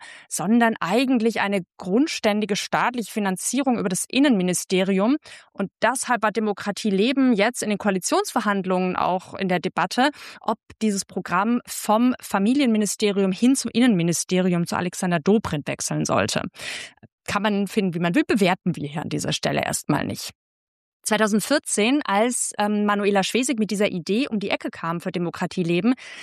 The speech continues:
da gab's aus unserer Bubble, Jendrik, aus der Verbände-Bubble, so eine grundsätzliche Kritik an der Einrichtung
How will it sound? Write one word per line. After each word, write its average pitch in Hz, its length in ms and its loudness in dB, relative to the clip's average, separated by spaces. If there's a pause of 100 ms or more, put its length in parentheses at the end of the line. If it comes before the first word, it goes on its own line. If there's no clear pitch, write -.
(160)
da 165 80 -2
gab's 208 340 0
aus - 220 -4
unserer 254 400 2
Bubble, 226 260 2
Jendrik, 220 380 -2
aus 180 100 -6
der 196 120 -2
Verbände-Bubble, 202 800 2 (260)
so - 100 -4
eine 202 80 0
grundsätzliche 214 840 2
Kritik - 560 -2
an 175 100 -4
der 175 160 0
Einrichtung 170 720 -2